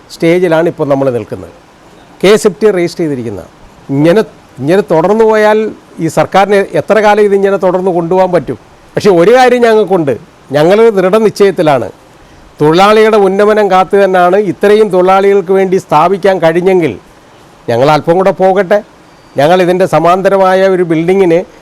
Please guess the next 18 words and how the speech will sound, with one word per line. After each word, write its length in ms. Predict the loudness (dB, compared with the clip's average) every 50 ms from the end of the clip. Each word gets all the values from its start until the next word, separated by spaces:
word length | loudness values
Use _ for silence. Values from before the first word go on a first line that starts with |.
| -20 -20 -20 -20 _ _ _ -4 -2
അതിൻ്റെ 340 | 0 0 0 0 2 0 0 0 -2 -6 -14 -20 -18 -8 -2
പ്രവർത്തനങ്ങൾ 580 | 0 0 2 0 0 0 0 0 0 0 0 0 0 0
നടക്കുന്ന 340 | 0 -2 -2 -2 -2 0 0 2 2
നവംബറോടുകൂടി 640 | 0 0 0 0 0 0 2 0 0 0 0 0 0 0
ഇത് 80 | -4 -4 -4
പൂർത്തിയായാൽ 560 | -4 -4 -4 -2 0 0 2 2 2 0 -2 -4 -8 -16 _ -20 -20 -20 -20 -20 -14 -6 -2
രണ്ടായിരത്തി 640 | -2 0 0 2 2 4 4 4 2 0 0 0 -2 0 0 2
ഇരുപത്തഞ്ചിൽ 600 | 2 2 0 0 0 0 0 0 0 -2 -4 -6 -8 -16 -20 _ _ _ _ -14 -4 -2
സഹോദരങ്ങളെ 580 | 0 2 2 2 2 2 2 2 2 2 0 2 2 0
ഞാൻ 80 | 0 0 0
വാക്കു 240 | 0 0 0 -2 -2 0
പറയുകയാണ്, 460 | 0 0 0 0 0 0 0 0 -2 -2 -6 -12 -20 -20 -20 _ _ _ _ -6 -2 0
ഈ 40 | 0 2 2
മുഴുവൻ 320 | 2 4 4 4 2 2 2 2 0
മെഷീനും 360 | 0 0 0 0 0 0 0 0
പ്രവർത്തിക്കാൻ 540 | 2 2 2 0 0 -2 -2 0 0 -2 0 0 0
വേണ്ടുന്ന 300 | 0 0 0 0 0 0 0 0 0
എല്ലാ 200 | 0 0 0